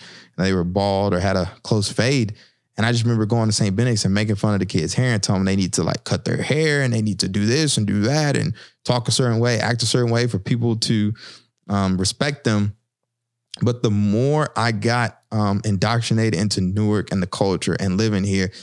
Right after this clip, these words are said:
the more that kind of faded away. And I was able to, like, realize how wrong I was because here they're, like, in their own, like, I don't wanna say, like, tribe, but, like, there's, there's,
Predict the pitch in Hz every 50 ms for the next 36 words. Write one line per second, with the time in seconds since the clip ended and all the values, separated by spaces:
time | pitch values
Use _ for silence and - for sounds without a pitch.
0 | - - _ _ - 95 98 104 107 113 110 107 107 107 - 113 107 95 87 -
1 | - - 110 110 107 95 - 87 87 92 95 101 117 151 - - - - - 104
2 | 104 107 107 110 110 104 107 107 110 113 107 107 - - 104 90 95 98 - -
3 | _ _ _ _ _ - 98 101 98 90 90 101 113 120 120 113 107 104 101 98
4 | 98 - - 110 107 95 90 95 95 110 127 135 135 117 101 98 95 98 98 95
5 | 92 95 104 - - 98 - 107 98 95 95 95 92 107 - - 139 151 147 120
6 | 110 117 120 123 117 110 104 104 110 104 107 101 82 107 107 104 98 98 98 101
7 | - - - - - - _ _ _ _ - 147 143 135 120 110 113 107 104 90
8 | 78 78 - - - 117 110 117 131 135 120 113 104 104 104 98 104 101 - 120
9 | 117 107 117 120 117 104 107